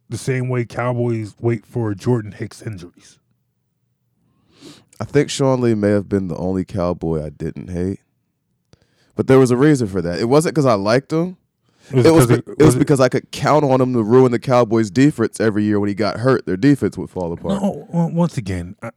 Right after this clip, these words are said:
Speaker 2: But then they went and did something smart and drafted linebackers this year.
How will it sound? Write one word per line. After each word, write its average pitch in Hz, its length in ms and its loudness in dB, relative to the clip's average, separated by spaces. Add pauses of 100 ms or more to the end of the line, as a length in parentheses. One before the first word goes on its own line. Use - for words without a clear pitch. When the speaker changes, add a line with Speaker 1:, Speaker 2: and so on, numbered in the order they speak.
(100)
Speaker 2:
But 120 160 0
then 147 180 4
they 135 120 6
went 123 220 4
and 110 200 -6 (220)
did - 180 -2
something 120 260 0
smart 110 460 0
and 90 360 -14
drafted 98 460 -2
linebackers 98 840 -2
this 98 260 -14
year. 95 400 -12